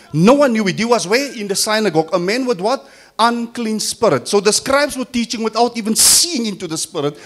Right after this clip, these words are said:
There's someone here that's under the oppression of the Holy Spirit, of, of, of a demonic spirit. And he cried out, "Let us alone,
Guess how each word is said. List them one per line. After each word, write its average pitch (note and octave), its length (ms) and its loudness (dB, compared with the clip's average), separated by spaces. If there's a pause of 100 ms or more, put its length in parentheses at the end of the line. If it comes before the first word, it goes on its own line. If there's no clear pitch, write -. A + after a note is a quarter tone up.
(220)
There's E3 160 2
someone A3+ 260 4
here G3 100 2
that's F#3 140 -2
under E3+ 180 -2
the E3 80 -6
oppression E3 380 -6
of C3+ 100 -6
the C3+ 60 -2
Holy C3+ 180 -2
Spirit, A2+ 420 -8 (560)
of, E3+ 180 2
of, D#3+ 160 -2
of D#3+ 120 -6
a D#3+ 40 -2
demonic D#3+ 420 -4
spirit. A#2 400 -10 (520)
And G#3+ 160 6
he B3 180 4
cried A3+ 300 2
out, B2+ 300 -4 (1400)
"Let G#3+ 280 4
us B3+ 260 0
alone, D3 500 6